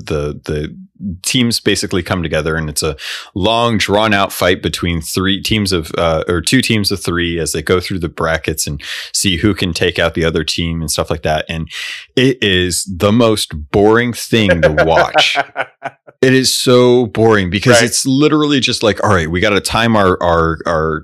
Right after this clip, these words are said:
Speaker 1: uh, cooldown so that we have to try and knock out the other, knock out one person."
Speaker 2: Right.
Speaker 1: And when one person gets knocked out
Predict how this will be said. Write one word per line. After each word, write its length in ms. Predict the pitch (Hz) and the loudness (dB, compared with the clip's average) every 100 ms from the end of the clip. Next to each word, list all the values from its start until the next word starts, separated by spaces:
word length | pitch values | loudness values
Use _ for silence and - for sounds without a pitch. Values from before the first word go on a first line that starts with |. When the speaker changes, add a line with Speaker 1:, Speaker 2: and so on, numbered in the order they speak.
| - | -2
Speaker 1:
uh, 300 | 85 78 73 | 0 0 -2
cooldown 500 | - 143 117 98 87 | 2 4 4 2 0
so 120 | 87 85 | -2 -4
that 100 | 82 | -2
we 100 | 90 | 0
have 180 | 95 - | -2 -2
to 80 | |
try 240 | 92 107 92 | 0 2 0
and 120 | 87 | 2
knock 220 | 92 95 | 0 0
out 140 | 92 82 | -2 2
the 100 | 95 | 2
other, 240 | 90 90 | 2 0
knock 260 | 98 101 98 | 0 0 2
out 120 | 95 | 0
one 200 | 98 92 | 0 -4
person." 440 | - 87 - 78 71 | -2 -2 -2 -4 0
Speaker 2:
Right. 220 | 117 110 113 | 4 4 4
Speaker 1:
And 140 | 101 | 2
when 160 | 104 107 | 4 4
one 160 | 147 | 2
person 320 | 143 139 120 | 2 0 2
gets 200 | 104 101 | 0 0
knocked 280 | 123 127 107 | 0 0 2
out 280 | 151 113 - | 4 4 0